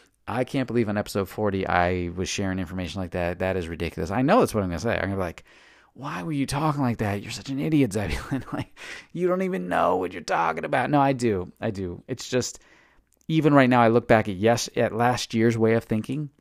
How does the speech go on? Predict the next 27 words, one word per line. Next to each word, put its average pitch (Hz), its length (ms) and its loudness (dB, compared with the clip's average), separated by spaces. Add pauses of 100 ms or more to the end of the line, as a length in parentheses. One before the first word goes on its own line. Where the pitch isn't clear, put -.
(1080)
and 120 100 -4
I'm 123 100 4
like, 107 200 2
"Man, 113 640 -2
no 117 100 -2
wonder 131 200 6
I - 20 8
was 135 100 4
hitting - 160 -4
a - 20 -2
glass 98 280 0
ceiling, 82 420 -6 (320)
because 123 220 0 (120)
I - 60 0
was 117 180 -6
just 123 300 -8
thinking 139 340 -4
so 143 280 2
limited." 117 640 0 (280)
But 107 120 0
how 113 160 0
do 175 60 -2
you 175 300 -6 (120)
get 147 240 -2
past 147 440 -6
that? 92 200 0
Well, 143 320 2